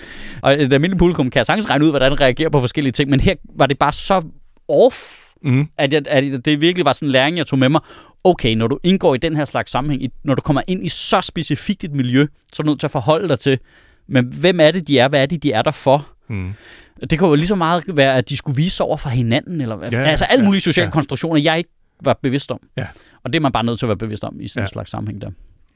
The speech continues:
Speaker 2: Hvordan har det så udviklet sig siden, for eksempel hvis du i, i dag gik ind og kommenterede på, på Israel-Palæstina-situationen, som for, altså, som jo immer væk også er betændt?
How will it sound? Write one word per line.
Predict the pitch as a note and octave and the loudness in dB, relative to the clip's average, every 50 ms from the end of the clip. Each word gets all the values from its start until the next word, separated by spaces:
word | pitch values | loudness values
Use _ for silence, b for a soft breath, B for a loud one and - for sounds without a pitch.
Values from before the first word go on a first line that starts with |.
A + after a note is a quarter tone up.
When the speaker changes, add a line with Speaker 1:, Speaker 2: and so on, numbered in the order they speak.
| b b b b b b b b | b b b b b b b b
Speaker 2:
Hvordan | G#2+ A2+ A2 B2 C#3 | 0 2 2 2 2
har | F3 G#3 | 2 0
det | G3+ - | 0 0
så | - | 0
udviklet | F3 E3+ F3 F3 G#3 F#3 F3 D3 | -2 -2 -2 -2 -4 -8 -6 -6
sig | C#3+ C3+ | -6 -6
siden, | - - - D#3 F3 G3+ G3+ | -6 -2 0 0 0 0 -2
for | - | -4
eksempel | C#3+ - - D#3 D#3+ | -4 -4 -4 -6 -4
hvis | D#3 C#3 - | -6 -6 -4
du | - C3+ | -2 -2
i, | B2 B2+ C3+ A#2 - - | -2 -2 -4 -6 -8 -6
i | C3+ C3 | -8 -4
dag | - D#3 F3 - | -2 -2 -2 -2
gik | F#3 - D#3 B2+ | -4 -6 -6 -6
ind | D3 D3+ E3 | -4 -8 -8
og | - | -8
kommenterede | - C#3 B2+ A#2+ - - D3 D#3 - A2+ | -4 -2 -4 -4 -2 -4 -6 -6 -6 -4
på, | - C#3 B2 A2 G#2 | -4 -2 -2 -4 -4
på | - B2+ - | -6 -8 -6
Israel-Palæstina-situationen, | C#3 C3+ - - D#3 D3 - A2+ - A2+ A2+ G#2+ - - C3 B2 C3+ C#3+ - - - - B2+ A2+ G#2 - A#2 G#2+ G#2+ G2+ | -6 -8 -8 -6 -6 -6 -6 -4 -4 -4 -4 -4 -4 -4 -4 -2 -2 -4 -6 -8 -8 -6 -6 -6 -4 -4 -6 -6 -6 -8
som | - B2 G#2+ | -8 -6 -6
for, | B2 | -4
altså, | B2 A#2 - - B2 - B2+ | -6 -8 -8 -10 -10 -8 -6
som | - - B2 | -6 -6 -6
jo | A#2+ - | -6 -4
immer | - E3+ F#3 E3+ | -6 -6 -2 0
væk | C3+ C3 A#2+ - | 0 -2 0 -2
også | B2+ B2 B2 - - C#3 | -4 -4 -4 -4 -6 -6
er | A#2+ | -6
betændt? | - - A2+ - - C3 A2+ _ - - | -6 -6 -10 -6 -6 -8 -8 _ -16 -16